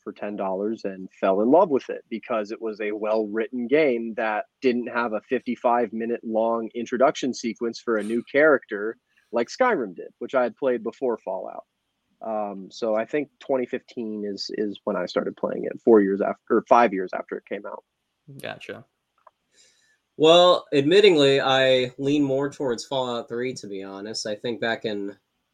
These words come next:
Speaker 3: middle school or high school, I really delved into it, and I didn't realize the political implications when I, uh, of New Vegas, but, uh, looking back now, it's definitely, uh,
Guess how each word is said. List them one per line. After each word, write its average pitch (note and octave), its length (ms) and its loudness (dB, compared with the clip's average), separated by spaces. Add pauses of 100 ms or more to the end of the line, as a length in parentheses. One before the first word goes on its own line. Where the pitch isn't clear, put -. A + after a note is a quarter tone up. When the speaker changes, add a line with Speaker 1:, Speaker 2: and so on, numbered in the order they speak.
(240)
Speaker 3:
middle C3 180 0
school C3 340 -2
or A2+ 120 0
high B2+ 180 0
school, A#2 560 -4 (840)
I A#2+ 40 -10
really A2+ 340 -2
delved A2 320 -4
into A#2 380 -2
it, A2 240 -6 (400)
and A#2 180 -2
I A#2 140 2
didn't D3+ 260 4
realize D3 560 4
the A2 420 -2
political C#3 360 -2
implications G#2+ 760 -8
when G#2 120 -8
I, G2+ 80 -12 (120)
uh, G2 320 -12 (120)
of G#2+ 160 -10
New G#2+ 160 -4
Vegas, G#2 420 -2
but, G#2 260 -4
uh, G2+ 280 -6
looking B2 240 0
back A#2 260 2
now, A2 240 -2
it's F#2+ 200 -6
definitely, A2 680 -2
uh, G2 300 -8